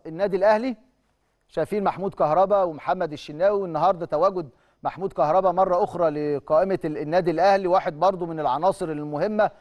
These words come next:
بنقول له الحمد لله على السلامة، أنت عرفت الطريقة كهربا،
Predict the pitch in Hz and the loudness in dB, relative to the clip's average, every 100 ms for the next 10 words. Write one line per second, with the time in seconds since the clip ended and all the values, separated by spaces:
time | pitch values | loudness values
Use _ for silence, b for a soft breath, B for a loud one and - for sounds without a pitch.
0 | b b 156 170 202 - 156 190 190 143 | b b -8 -2 0 -2 -2 -2 0 0
1 | - 147 175 220 226 214 175 156 160 220 | -2 -2 2 2 2 0 0 -2 0 -2
2 | 208 - 170 214 202 180 165 240 254 | -4 -2 0 2 2 2 2 2 2